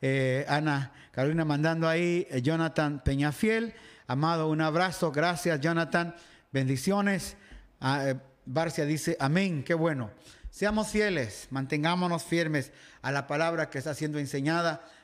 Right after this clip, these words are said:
para que podamos ser capaces de discernir, hermano, una semilla de otra. Aleluya. Gracias, pastor, por sus palabras, consejo,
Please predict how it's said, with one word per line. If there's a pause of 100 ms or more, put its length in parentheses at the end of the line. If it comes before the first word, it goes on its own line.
para
que
podamos
ser
capaces
de
discernir, (200)
hermano, (360)
una
semilla
de
otra.
Aleluya.
Gracias,
pastor,
por
sus
palabras,
consejo,